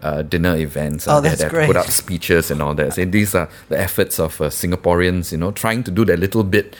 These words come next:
Speaker 2: Mm-hmm.
Speaker 1: to, to support the country to get these, uh, vehicles back, back home. Um, so I think it was very well received by the government. In fact, I,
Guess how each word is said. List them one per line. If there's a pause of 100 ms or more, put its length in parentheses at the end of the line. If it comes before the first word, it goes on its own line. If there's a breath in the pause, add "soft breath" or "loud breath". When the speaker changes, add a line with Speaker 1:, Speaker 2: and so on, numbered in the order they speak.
(100)
Speaker 2:
Mm-hmm.
Speaker 1:
to,
to
support
the
country
to
get (140)
these,
uh,
vehicles
back, (300)
back
home. (540 loud breath)
Um,
so
I
think
it
was
very
well
received
by
the (120)
government.
In
fact,
I,